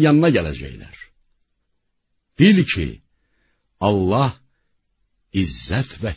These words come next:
hikmət sahibidir." Mallarını Allah yolunda infaq edənlərin sədəqələri yeddi sümbül verən bir toxuma bənzərlər ki, sümbüllərin hər birində yüz tun vardır.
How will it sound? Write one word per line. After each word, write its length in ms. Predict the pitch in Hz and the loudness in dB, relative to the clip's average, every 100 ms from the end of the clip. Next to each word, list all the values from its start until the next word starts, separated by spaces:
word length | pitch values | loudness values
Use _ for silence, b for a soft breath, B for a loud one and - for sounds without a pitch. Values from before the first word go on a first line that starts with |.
| - | -10
hikmət 480 | 80 - - 80 - | -14 -12 -10 -8 -8
sahibidir." 760 | - 64 60 - - 50 - - _ _ _ _ _ 247 240 _ _ _ _ _ _ _ _ _ _ _ _ _ - | -10 -12 -16 -18 -20 -20 -20 -20 _ _ _ _ _ _ _ _ _ _ _ _ _ _ _ _ _ _ _ _ -4
Mallarını 560 | 113 131 127 131 127 147 | 2 4 6 4 4 4
Allah 320 | 127 127 127 | 4 4 4
yolunda 500 | 120 127 123 117 123 110 - b b b - | 4 2 2 2 2 0 -6 b b b 0
infaq 400 | 123 - 131 127 | 0 2 2 2
edənlərin 600 | 120 120 120 110 127 131 - b b b - | 0 0 0 2 2 2 -2 b b b -6
sədəqələri 680 | 127 120 113 113 113 127 | 0 2 2 0 0 0
yeddi 440 | 120 120 104 95 185 | 2 2 2 0 0
sümbül 460 | - 160 139 156 131 | 2 2 2 2 2
verən 300 | 131 139 123 | 2 2 0
bir 160 | 127 | -2
toxuma 400 | - 123 - 135 160 | -2 -4 0 0 2
bənzərlər 640 | 180 160 156 147 147 135 | 2 4 2 4 2 2
ki, 200 | - 135 131 b b b b b b b | 2 2 0 b b b b b b b
sümbüllərin 720 | - 135 131 123 127 135 143 | 0 4 4 4 2 4 2
hər 280 | 107 170 214 | 4 4 4
birində 520 | 156 165 156 147 143 143 131 b b - | 4 2 4 2 0 0 -4 b b -6
yüz 400 | 90 135 120 - | 2 2 2 -4
tun 340 | 127 143 87 | 2 2 2
vardır. 420 | 62 64 - - | -4 -12 -18 -20